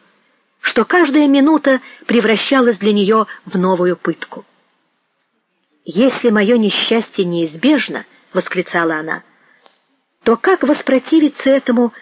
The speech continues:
не лишившись жизни? Безжалостная судьба, к чему обольщала ты меня сладчайшими надеждами,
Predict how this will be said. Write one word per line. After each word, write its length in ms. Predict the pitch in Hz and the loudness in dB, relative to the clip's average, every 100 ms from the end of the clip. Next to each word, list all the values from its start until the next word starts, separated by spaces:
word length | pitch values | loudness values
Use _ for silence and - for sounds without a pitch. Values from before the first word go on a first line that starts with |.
| - - | -16 -2
не 140 | 214 | 0
лишившись 540 | 233 - 285 - 254 220 | 2 0 0 0 0 2
жизни? 540 | 233 294 - 175 - _ _ _ _ _ _ _ _ _ | 2 2 0 -10 -14 _ _ _ _ _ _ _ _ _
Безжалостная 840 | 185 269 247 226 359 311 - 294 285 - | -2 0 2 2 4 2 0 0 0 0
судьба, 500 | 277 214 202 294 190 - - _ _ _ | -4 -2 0 2 0 -8 -20 _ _ _
к 80 | - | -6
чему 280 | - 247 285 | 0 2 2
обольщала 720 | 247 240 208 - 294 302 277 | 2 0 -2 -2 2 2 2
ты 120 | 285 | 2
меня 260 | 269 262 262 | 2 2 0
сладчайшими 800 | - 247 247 - 269 233 262 240 | 0 -2 0 0 0 0 0 2
надеждами, 760 | 240 262 269 208 190 180 - | 2 2 0 0 -4 -8 -8